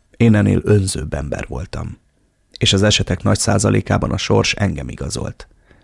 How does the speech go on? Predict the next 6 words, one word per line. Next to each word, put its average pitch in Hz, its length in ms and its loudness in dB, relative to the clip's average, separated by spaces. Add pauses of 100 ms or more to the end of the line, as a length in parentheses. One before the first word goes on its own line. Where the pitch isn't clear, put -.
(220)
Mindent 104 420 4
elveszítettem - 840 -4
volna. 92 360 -6 (400)
Tudom. - 340 2 (1000)
Éppen 104 280 2
ezért 107 360 2